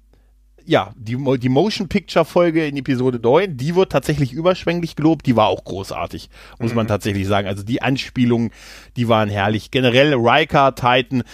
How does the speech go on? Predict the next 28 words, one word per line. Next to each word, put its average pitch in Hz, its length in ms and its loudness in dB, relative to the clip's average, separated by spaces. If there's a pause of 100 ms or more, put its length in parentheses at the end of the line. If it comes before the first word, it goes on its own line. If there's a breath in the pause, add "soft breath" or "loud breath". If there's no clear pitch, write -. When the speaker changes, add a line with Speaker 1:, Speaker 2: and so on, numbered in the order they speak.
(260 loud breath)
Speaker 1:
man 107 100 -4
kann 127 180 0
sagen, 120 220 4
es 113 100 -4
ist 117 120 -8
ein 113 160 -4
Potpourri 117 580 0
an 101 200 -4
Highlights, 104 520 -2
den 104 240 -6
wir, 101 120 -4
die 98 160 -8
wir 104 100 -6
hier 98 260 -6
haben. 90 320 -8 (1600 soft breath)
Ja, 143 140 0 (120)
man 131 140 -2
könnte 202 240 0
allerdings 180 320 0
tatsächlich 185 400 0
sagen, 214 320 0
zum 185 180 -8
Ende 247 280 0
hin, 113 340 -2
witzigerweise, 110 800 0
ne, 180 340 0
mehr, 131 320 4 (420 loud breath)
äh, 135 460 4